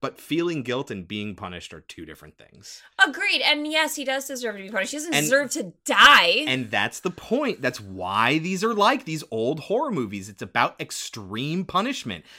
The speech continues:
Speaker 1: and people being murdered for their sins. Nobody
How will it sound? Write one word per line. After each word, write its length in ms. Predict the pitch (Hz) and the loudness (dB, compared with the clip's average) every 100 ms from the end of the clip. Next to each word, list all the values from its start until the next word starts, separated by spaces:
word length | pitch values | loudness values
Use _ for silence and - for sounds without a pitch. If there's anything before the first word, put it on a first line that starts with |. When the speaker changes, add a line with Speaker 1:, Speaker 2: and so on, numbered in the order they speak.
| - | -16
Speaker 1:
and 100 | 95 | -8
people 240 | 127 135 | -6 -6
being 300 | 135 156 151 | -2 -2 -2
murdered 500 | 131 123 165 175 175 | -2 4 6 6 4
for 160 | - 175 | 0 -4
their 160 | 165 151 | -2 -6
sins. 480 | - 247 151 107 - - | -4 -2 -2 -4 -10 -8
Nobody 680 | 180 226 349 370 302 156 | 4 6 8 8 8 6